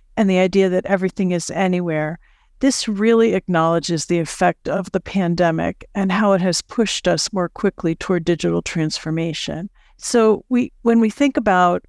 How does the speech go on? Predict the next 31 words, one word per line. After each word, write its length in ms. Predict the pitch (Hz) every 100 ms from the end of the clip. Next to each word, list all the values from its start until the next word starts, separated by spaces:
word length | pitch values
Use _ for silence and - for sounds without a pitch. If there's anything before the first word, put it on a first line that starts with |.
| _ _
our 140 | 190 185
campuses 800 | - 240 226 - - 170 170 -
and 120 | 196 185
how 220 | 202 214
things 300 | 226 208 -
have 140 | 160
changed, 680 | - - 220 180 160 185 - 254
we 120 | 214
know 540 | 208 226 208 156 185
that 200 | 185 190
the 80 | -
campus 720 | - - 254 247 - 160 - 185
now 220 | 175 180
truly 400 | - - 202 196
consists 640 | - 175 - 160 165 -
of 280 | 156 190 180
both 220 | 185 185
the 80 | -
physical 580 | 160 202 202 240 220 220
and 180 | - 208
the 80 | 202
digital 480 | 233 247 226 175 160
environments. 800 | 160 160 160 156 - _ - - _ -
Issues 380 | 247 294 254
we 80 | 226
explored 500 | 202 - - 208 196
in 140 | 180 175
this 260 | 233 -
area 360 | 190 165 160 160
of 120 | 156
focus 600 | - 165 160 160 165 -